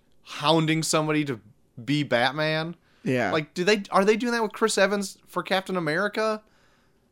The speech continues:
Speaker 1: Like, all of his movies are great. Probably the better Marvel movies out
Speaker 2: Have
Speaker 1: there.
Speaker 2: you really seen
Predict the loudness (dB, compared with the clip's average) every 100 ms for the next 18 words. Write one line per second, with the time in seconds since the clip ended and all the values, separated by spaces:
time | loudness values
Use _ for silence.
0 | 0 0 4 4 4 4 2 2 2 0
1 | 0 4 4 2 0 4 4 4 2 0
2 | -10 _ -20 -12 0 6 8 8 8 8
3 | 6 0 0 -2 0 0 2 4 8 10
4 | 10 8 4 2